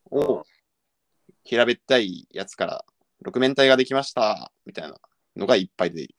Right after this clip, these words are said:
Speaker 1: 出てくるわ、
Speaker 2: うん。
Speaker 1: 今の段階で。
Speaker 2: まあ、でこ-、なんか、なんだろうな。なんか例えば、
Speaker 1: うんうん。
Speaker 2: 一回豚の模型みたいなのを作って、
Speaker 1: うん。
Speaker 2: 一旦その材料にその形状を記憶さす。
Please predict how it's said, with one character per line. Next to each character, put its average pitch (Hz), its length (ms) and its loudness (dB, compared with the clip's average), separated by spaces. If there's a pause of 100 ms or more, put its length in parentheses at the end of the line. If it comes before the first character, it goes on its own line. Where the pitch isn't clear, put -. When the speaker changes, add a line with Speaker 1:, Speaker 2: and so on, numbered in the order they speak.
(100)
Speaker 1:
出 90 200 -6
て - 120 -20
く - 0 -
る - 100 -16
わ、 87 160 -20
Speaker 2:
う - 20 -20
ん。 92 40 -16
Speaker 1:
今 92 100 -10
の - 100 -12
段 - 140 -18
階 - 160 -12
で。 - 80 -20 (220)
Speaker 2:
ま 165 160 -16
あ、 120 80 -12
で 175 100 -12
こ-、 - 220 -16
な 147 160 -12
ん 160 40 -20
か、 87 160 -8 (680)
な 185 160 -12
ん 180 40 -14
だ 113 80 -8
ろ 87 460 -10 (640)
う - 100 -20
な。 - 40 -20
な - 80 -18
ん - 60 -20
か - 300 -12
例 185 100 0
え - 20 -6
ば、 104 420 0 (320)
Speaker 1:
う 101 100 -8
ん 98 40 0 (160)
う - 60 -8
ん。 78 60 -14 (540)
Speaker 2:
一 131 160 -18 (160)
回 190 640 -8
豚 120 240 -6
の 160 140 -2
模 156 80 -8 (200)
型 156 140 -4
み 147 80 -14
た 127 100 -6
い 107 60 -4
な 90 60 -10
の 87 100 -6
を 85 100 -10
作 - 220 -14
っ - 20 -14 (320)
て、 95 440 -6 (240)
Speaker 1:
う 95 60 -6
ん。 92 180 -4 (100)
Speaker 2:
一 - 80 -20
旦 175 280 0
そ 170 140 -10
の 156 120 -4
材 143 260 -4
料 156 140 -2
に 104 100 -14
そ - 120 -14
の 131 140 -10
形 139 240 -6
状 135 140 -10
を 127 60 -16
記 - 180 -8
憶 131 180 -6
さ 123 140 -16
す。 139 200 -12